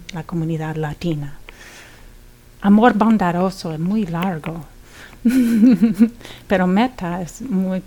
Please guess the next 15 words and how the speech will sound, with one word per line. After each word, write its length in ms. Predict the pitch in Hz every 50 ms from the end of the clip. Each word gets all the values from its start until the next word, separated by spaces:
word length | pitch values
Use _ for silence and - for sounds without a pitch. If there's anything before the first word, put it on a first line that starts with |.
| - -
parecido 500 | - 180 175 180 170 - - 185 185 165
a 100 | 165 160
me-, 300 | 156 156 165 185 185 - - - - - - - - -
meta. 540 | 170 170 185 185 190 - 160 151 147 147 151 - - - - - - - - - - 196 160 - - - - - - -
Y 140 | 175 165
nos 240 | 185 165 160 160 -
confundimos, 920 | - 180 165 147 - 170 151 143 175 185 175 151 147 143 143 143 - - - -
así 300 | 196 180 - - - 170 - -
que 180 | - 180 151 151 151 - - - - - - - - - - - - - - - - - - - - - - - - - - -
a 100 | 196 185
veces 340 | 214 277 285 285 285 247 -
yo 160 | - 226 220
digo 300 | 226 220 220 208 180 170
el 100 | 165 165 160
amor. 420 | 160 156 165 175 160 160 160